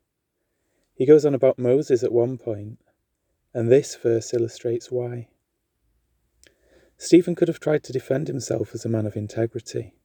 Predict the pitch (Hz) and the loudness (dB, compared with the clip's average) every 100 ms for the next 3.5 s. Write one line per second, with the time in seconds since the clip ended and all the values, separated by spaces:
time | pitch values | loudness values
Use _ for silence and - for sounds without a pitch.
0 | _ _ _ _ _ _ _ _ - 120 | _ _ _ _ _ _ _ _ -4 -4
1 | - 131 135 143 135 123 113 113 110 - | 4 6 6 2 -2 0 2 2 0 -6
2 | 113 110 113 113 - 127 - 117 113 107 | -6 -6 -6 -8 -4 -4 -2 0 0 -2
3 | - - - - | -6 -10 -18 -20